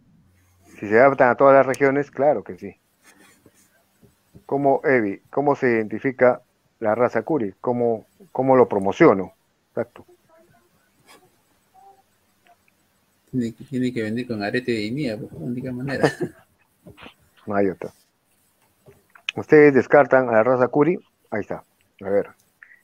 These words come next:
Speaker 1: Gio Will B C. "¿Ustedes descartan la raza Curi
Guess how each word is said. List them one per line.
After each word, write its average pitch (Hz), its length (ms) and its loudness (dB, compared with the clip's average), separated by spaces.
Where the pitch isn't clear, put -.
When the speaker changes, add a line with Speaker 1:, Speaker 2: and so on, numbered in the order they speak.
Speaker 1:
Gio 180 280 6
Will 170 480 4
B 147 160 -2
C. 131 360 0
"¿Ustedes 196 440 2
descartan 147 540 2
la 123 80 2
raza 127 280 -2
Curi 107 340 -2